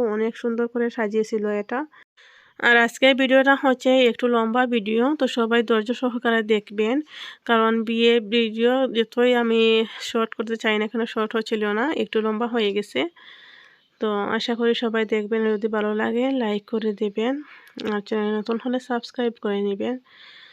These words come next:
তো একদিকে বরযাত্রী আসার তৈরি করা হচ্ছে, আর এদিকে এটা সাজানো হচ্ছে। তো আমি তো একাই ভিডিও করতে হয়, তাই সব দিকে একসাথে করতে পারতেছিলাম না, একটু একটু করে সব কিছুই করতেছিলাম।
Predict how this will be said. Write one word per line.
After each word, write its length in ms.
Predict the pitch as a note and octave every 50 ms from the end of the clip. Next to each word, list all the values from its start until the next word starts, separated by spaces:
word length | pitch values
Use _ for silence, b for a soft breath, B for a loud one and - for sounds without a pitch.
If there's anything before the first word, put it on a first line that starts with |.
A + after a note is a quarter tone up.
| B B B B B B _ -
তো 80 | - B3 B3
একদিকে 440 | B3+ B3 A#3 A#3 B3+ A#3 A#3+ C4 C4 C4 B3+ A3+
বরযাত্রী 540 | A#3+ A3+ A3 A3 G#3+ - A3+ A3 - - A#3+ A#3+ A#3
আসার 280 | A#3 A3+ - B3+ A3+ -
তৈরি 280 | A#3 A3+ A3 G#3+ A3 A3+
করা 220 | - A#3+ A3 A3
হচ্ছে, 380 | A3 - A#3 A3 G#3+ - - A#3+ A3+ A3+
আর 180 | A3+ A3 G#3+ G#3
এদিকে 280 | G#3+ G#3 A3+ A3 - A#3+ A#3
এটা 140 | A3 A3 A#3
সাজানো 380 | - - A#3 A3 G#3+ G#3+ A3 A3+
হচ্ছে। 380 | G#3+ A#3 G#3+ - _ - G#3+ A3 B3+ D4 D4 - _
তো 80 | - A#3 G#3+
আমি 200 | G#3 G3+ G#3+ A3
তো 80 | G#3+ A#3 A3+
একাই 320 | - G#3+ G#3+ - - A#3 A#3+
ভিডিও 260 | A#3+ B3 A#3 B3 A#3+ A#3+
করতে 260 | B3 B3 A#3+ - B3
হয়, 300 | A3+ A3 A3+ G3+ G#3 A#3 B3
তাই 240 | B3 - G#3+ G#3 A3+ A#3+ B B B B B B
সব 200 | - - A#3+ A3+ A3 -
দিকে 260 | - A#3 A#3 - A#3 A#3 A3+ A3
একসাথে 360 | G#3 G#3 - - A3 G#3+ A#3 A3+
করতে 280 | - G#3+ G3+ G3+ A#3 A3+
পারতেছিলাম 600 | - A#3+ A3 - - G#3+ - A3+ G#3+ G#3+ G3+ G3
না, 160 | G3 G#3 A#3+ C#4+ D4+
একটু 220 | B3 A3 - - - A3+
একটু 160 | A3 - A#3
করে 220 | A3 - A3 G#3+ A#3+ B3+
সব 180 | B3 - G#3+ G#3
কিছুই 260 | - A3+ - - A3+ A3
করতেছিলাম। 560 | - G#3+ G3+ - G#3+ - - G#3 G#3+ A3+